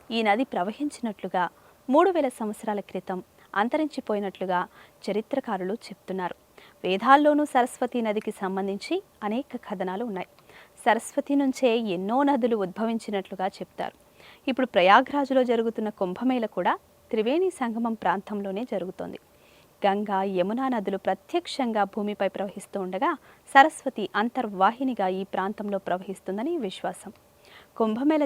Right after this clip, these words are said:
జరుగుతున్న నేపథ్యంలో రాజస్థాన్లో ఓ అద్భుతం చోటు చేసుకుంది. పురాణాల్లో చెప్పిన విధంగా సరస్వతి నది ఏ ప్రాంతం మీదుగా అయితే ప్రవహిస్తూ ఉండేదో ఆ ప్రాంతంలో జలధార రూపంలో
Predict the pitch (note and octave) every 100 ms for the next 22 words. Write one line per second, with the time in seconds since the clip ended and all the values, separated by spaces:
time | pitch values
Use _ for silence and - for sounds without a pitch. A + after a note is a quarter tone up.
0 | A#3+ G3+ G#3 A3 G3+ F#3 E3+ F#3 - F#3
1 | F#3 - _ G#3+ A#3 D#4+ D#4 - G3+ G3
2 | A3+ F#3+ - F#3 - C#4+ D#4 A#3+ F3+ -
3 | F3+ - - - - _ - - - -
4 | B3 C#4 F4+ F4+ D4 - B3 A3+ G3 G3+
5 | G#3 G#3 G3 - F#3 G3 - A3 G3 F#3
6 | F#3 - - B3+ - C4 B3+ B3 G#3+ G#3
7 | G#3 F#3+ F#3 G3+ - E3+ F#3 A3+ - A3+
8 | G3+ G3 F3+ F#3 F3+ - - - A3+ C#4
9 | C#4 A#3+ A3+ G3+ G3 F#3+ G3 G3 A3+ C#4+
10 | C#4 A3 G3+ F#3+ F#3